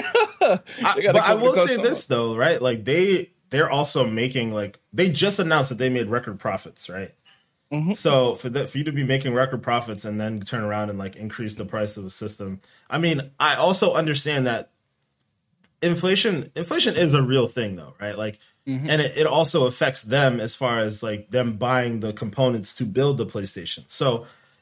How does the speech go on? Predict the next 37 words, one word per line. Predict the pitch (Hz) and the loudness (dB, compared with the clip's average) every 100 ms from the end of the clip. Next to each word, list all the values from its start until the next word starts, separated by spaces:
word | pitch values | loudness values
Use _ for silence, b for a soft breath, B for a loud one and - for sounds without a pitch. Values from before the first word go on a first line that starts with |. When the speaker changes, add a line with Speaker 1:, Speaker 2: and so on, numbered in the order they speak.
| - | -6
Speaker 1:
it | 147 | -4
could, | - 202 165 165 - | 0 0 0 -4 -4
it | 147 | 0
could | 226 196 | 2 2
be | 160 220 | 2 4
that | 143 131 | 4 4
it | 131 | 4
actually | 139 139 143 | 4 2 0
costs | 143 139 139 | 0 2 2
a | |
little | 127 123 | 2 2
bit | 117 107 | 0 -2
more | 113 | 0
money | 110 127 139 113 | 2 4 4 2
to | - 104 | 0 0
make | 120 113 | 0 0
a | |
PlayStation, | 101 127 123 95 92 92 92 | -2 -2 -2 -4 -6 -6 -4
but | 92 156 135 - | 2 4 2 0
at | 120 | -4
the | 117 | -2
same | 139 113 | -2 0
time, | 139 120 107 b b b b b - | 2 2 0 b b b b b -2
when, | 123 135 131 | 2 4 4
you | 135 | 4
know, | 104 | 4
when | 117 | 4
the | 117 | 2
p-, | - 139 | 0 -4
PlayStation | - 143 147 135 117 | 0 2 4 2 4
first | 139 127 | 2 2
came | - 113 120 | 2 2 4
out, | 135 - | 2 2
they | 117 | 2
were | 131 127 | 4 4
selling | 123 - 143 135 117 | 4 4 4 4 4
it | 110 101 | 2 0